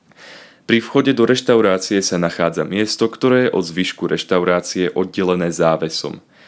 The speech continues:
Za závesom sa ukrýva pokladnička, do ktorej môžete po dojedení svojho jedla vhodiť peniaze.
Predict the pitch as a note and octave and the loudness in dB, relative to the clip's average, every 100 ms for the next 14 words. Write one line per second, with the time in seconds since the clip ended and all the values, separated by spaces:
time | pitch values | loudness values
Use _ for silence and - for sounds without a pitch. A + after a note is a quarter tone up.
0 | _ - E2+ D#2+ F2+ F#2 G2+ - A2 A2 | _ -12 -8 -2 0 0 -2 -2 -4 -4
1 | B2+ - - A#2+ A#2 A2+ - G#2+ G#2+ F#2 | -6 -6 -4 -2 2 0 0 -4 0 -2
2 | E2+ D2+ - - D2+ - E2+ - E2 D2 | -2 -6 -6 -8 -10 -6 -8 -2 -2 -2
3 | D#2+ E2+ F#2+ G#2 A2 - F2+ G2 G2+ G2+ | -2 -2 -2 -4 -6 -4 -4 0 2 2
4 | G2+ F#2+ F2+ - F2 D#2+ D#2+ D#2+ F2+ F#2+ | 0 -2 -4 -4 -2 -2 0 -2 0 -2
5 | F#2 E2+ D#2+ D#2+ - E2+ F2+ F2 - | -2 -4 -6 -8 -6 -4 -4 -6 -8